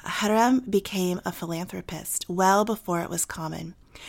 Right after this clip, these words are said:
And she built large complexes that included a mosque, boarding school, primary neighborhood school, hospital, soup kitchen, and hostel. And the one that she built and commissioned in Istanbul is still standing. She also commissioned the Turkish bath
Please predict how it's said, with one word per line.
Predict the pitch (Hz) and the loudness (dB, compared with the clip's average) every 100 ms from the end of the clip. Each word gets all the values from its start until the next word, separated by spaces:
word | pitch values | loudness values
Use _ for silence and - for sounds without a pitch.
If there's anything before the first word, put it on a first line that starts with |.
| - | -6
And | - 190 | 2 4
she | - | 4
built | 196 190 - | 4 4 4
large | 190 196 220 226 | 4 6 4 2
complexes | - 190 190 185 185 - 170 175 | -2 -2 -2 -4 -6 -4 -4 -4
that | - 180 | -2 -2
included | - 180 - 190 185 180 | 0 -4 -2 -2 0 -2
a | 160 | -2
mosque, | 170 185 233 247 - - - | -2 0 0 0 0 -2 -4
boarding | 185 190 220 | -4 -2 -2
school, | - - 214 220 | -2 0 -2 -2
primary | - 190 190 175 175 | -6 -6 -4 -4 -4
neighborhood | 269 220 208 214 | -6 -6 -8 0
school, | - - 208 202 | 0 2 0 -2
hospital, | 196 190 190 - 214 208 208 | -6 -6 -4 -4 -4 -4 -2
soup | - 208 | -2 -4
kitchen, | - 214 - 214 208 | -6 -4 -2 -2 -4
and | 185 185 | -6 -6
hostel. | - 175 170 - 165 160 - - - - - | -6 -6 -4 -4 -4 -8 -14 -20 -18 -16 0
And | 190 | 4
the | 208 | 6
one | 214 220 240 - - | 8 8 6 2 0
that | 202 | 0
she | - 190 | 2 0
built | 196 190 196 | 0 0 0
and | 190 | -4
commissioned | 185 185 185 - 190 | -4 -2 0 0 0
in | - 175 | -4 -4
Istanbul | - - 180 180 185 | -2 -2 -2 -2 -4
is | 170 | -2
still | - - 175 175 | -2 0 -2 -2
standing. | - 180 170 165 165 165 - - - - - - | -4 -4 -6 -6 -8 -10 -14 -20 -20 -20 -20 -2
She | - 220 | 6 8
also | 247 269 | 8 6
commissioned | 262 233 214 233 220 | 4 4 6 4 2
the | |
Turkish | - 208 208 214 208 | 2 -2 -2 2 2
bath | - - 180 175 - | 2 0 0 0 -4